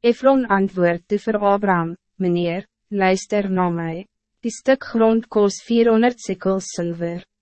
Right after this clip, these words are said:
Maar wat maakt het saak tussen mij en jou? Begrawe jou vrou daar." Abraham het na Efron geluister. Hy het die zilver geweeg en vir Efron gegee.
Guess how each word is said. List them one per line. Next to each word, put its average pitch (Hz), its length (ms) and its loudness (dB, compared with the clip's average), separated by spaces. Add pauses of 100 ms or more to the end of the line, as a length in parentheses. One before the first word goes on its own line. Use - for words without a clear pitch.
(160)
Maar 214 240 2
wat 240 200 4
maakt 285 280 0
het 226 120 0
saak 220 340 0
tussen 185 320 -4
mij 180 220 -2
en 185 120 0
jou? 170 300 -4 (380)
Begrawe 226 500 2
jou 254 140 2
vrou 208 320 0
daar." 180 400 -4 (180)
Abraham 262 460 2
het 208 140 0
na 202 120 -2
Efron 185 520 -2
geluister. 180 760 -4 (360)
Hy 226 100 -4
het 240 100 6
die 247 80 2
zilver 269 480 0
geweeg 185 500 0
en 185 140 -4
vir 190 160 -6
Efron 170 520 -2
gegee. 180 540 -10